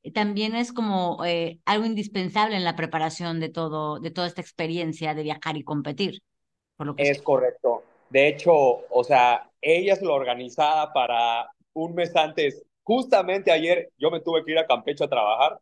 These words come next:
Speaker 2: <laughs> y estaba con un cuate, con Jordi, que es mi súper, súper amigo, y con Fabio, este, y les, y me llegó un mensaje de la jefa y una foto de un,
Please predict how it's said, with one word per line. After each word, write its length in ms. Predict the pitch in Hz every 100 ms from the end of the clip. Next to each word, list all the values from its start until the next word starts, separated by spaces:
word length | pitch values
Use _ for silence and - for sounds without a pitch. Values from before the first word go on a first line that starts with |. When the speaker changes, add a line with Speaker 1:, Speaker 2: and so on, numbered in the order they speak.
| -
Speaker 2:
<laughs> 720 | - 427 - - 294 269 _
y 80 | 135
estaba 360 | 143 180 190 190
con 180 | 156
un 160 | 165 180
cuate, 380 | 165 160 156 147
con 240 | 139 123
Jordi, 480 | 131 151 151 147 151 _ _
que 160 | 123 131
es 220 | - _ _ _
mi 200 | 117 120
súper, 520 | 120 - 151 151 139 127
súper 300 | 120 117 113
amigo, 440 | 117 139 135 123
y 100 | 120
con 260 | 110 101 -
Fabio, 500 | 139 135 131 127 - _ _ _ _ _ -
este, 840 | 117 110 - 120 113 110 110 - -
y 140 | 131
les, 280 | 120 120 120
y 120 | 120 117
me 120 | 120
llegó 240 | 135 147
un 120 | 151
mensaje 400 | 143 131 135 135
de 160 | 139 120
la 160 | 113 -
jefa 400 | 131 127 131 113
y 260 | 110 110 -
una 240 | 131 127 -
foto 400 | 123 123 120 110
de 100 | 113
un, 260 | 123 123